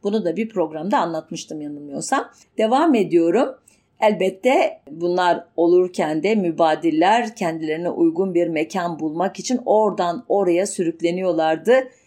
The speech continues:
Yıllar sonra bir mübadil şöyle,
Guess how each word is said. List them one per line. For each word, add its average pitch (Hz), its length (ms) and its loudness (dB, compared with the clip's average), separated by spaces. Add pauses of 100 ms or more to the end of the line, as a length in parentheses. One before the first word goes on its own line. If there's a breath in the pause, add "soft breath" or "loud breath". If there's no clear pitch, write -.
(300 loud breath)
Yıllar 202 420 2
sonra 190 600 0
bir 202 160 0
mübadil 180 760 -2 (380 soft breath)
şöyle, 202 500 0